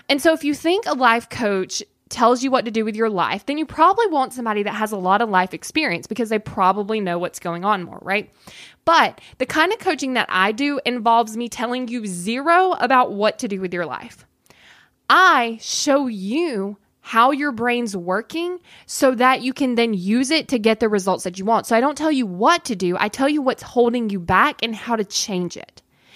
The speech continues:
And not from a place of, like, you need to change all these things about your life, just how you need to change the way that your brain is thinking.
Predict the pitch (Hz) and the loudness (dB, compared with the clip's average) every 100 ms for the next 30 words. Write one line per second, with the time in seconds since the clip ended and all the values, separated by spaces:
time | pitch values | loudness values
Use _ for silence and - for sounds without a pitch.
0 | - - 240 247 277 302 320 311 254 233 | -20 -4 2 4 4 2 -2 -2 -2 -4
1 | 214 202 185 - - - - _ 226 254 | -2 -2 -4 -6 -20 -20 -20 _ -2 0
2 | 247 233 226 208 190 - 233 254 247 220 | 0 -2 -4 -4 -2 2 4 4 0 -4
3 | 196 190 156 190 180 180 269 285 311 302 | 0 0 0 0 -2 -2 -4 0 2 2
4 | 285 247 240 208 - 247 233 247 226 208 | 0 -2 -4 -6 -6 -2 -2 -2 -4 0
5 | 214 185 226 262 208 190 180 202 196 190 | 0 2 2 4 2 -2 -2 -2 -2 -4
6 | 190 190 185 180 - - 190 185 185 - | -2 -2 -2 -6 -10 -6 -2 -2 -4 -16
7 | - | -20